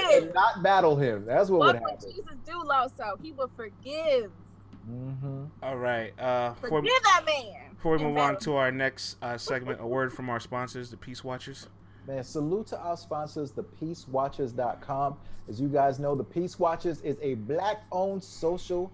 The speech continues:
Speaker 2: safety app, all right? The whole point of the Peace Watchers is for us to show up for our community. Now, just picture you and your block all download this app. If something happens to you,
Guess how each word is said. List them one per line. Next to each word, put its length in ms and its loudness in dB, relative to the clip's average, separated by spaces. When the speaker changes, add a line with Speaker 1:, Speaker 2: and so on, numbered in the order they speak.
Speaker 2:
safety 840 -6
app, 300 0
all 140 -4
right? 340 0
The 100 -2
whole 280 2
point 280 -2
of 80 -2
the 80 0
Peace 360 -8
Watchers 360 -2
is 100 -8
for 240 -6
us 200 0
to 80 -6
show 400 -4
up 240 -2
for 200 -6
our 280 2
community. 960 -6
Now, 200 -8
just 360 -4
picture 480 2
you 400 4
and 220 -4
your 180 2
block 540 -2
all 320 4
download 880 -2
this 260 -6
app. 260 -2
If 120 -4
something 460 -4
happens 500 -4
to 60 -2
you, 60 0